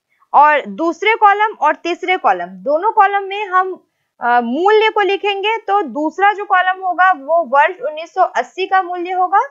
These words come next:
और तीसरा जो कॉलम होगा वो वर्ष उन्नीस सौ छियासी का मूल्य होगा।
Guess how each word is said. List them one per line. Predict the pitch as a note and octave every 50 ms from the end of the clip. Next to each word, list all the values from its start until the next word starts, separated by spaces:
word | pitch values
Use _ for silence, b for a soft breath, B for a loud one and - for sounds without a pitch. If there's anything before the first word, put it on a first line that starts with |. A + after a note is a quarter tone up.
| _ _ _ _ _ _
और | - C4 C#4 D4 D4+ D4+ D4
तीसरा | D4+ - _ _ - D#4 D#4+ D#4 - F#4 G4+ A4 A#4
जो | G4+ G#4
कॉलम | G#4 F4+ D#4 D4 D4+ D4 D#4+
होगा | E4 C#4+ C4 C#4 F4
वो | G4+ G4 F#4+ F4+
वर्ष | B3 B3+ C4 D#4+ D4+ -
उन्नीस | A#3 A#3+ A#3 A#3 A#3+ A#3+
सौ | - E4+ G4+
छियासी | - - F#4 E4 D4+ D4+ D4 B3+
का | G#3 G3 F#3
मूल्य | F#3+ F3+ F3 E3+ E3 E3+
होगा। | F#3 F3 D#3+ D#3 E3+ E3+ F#3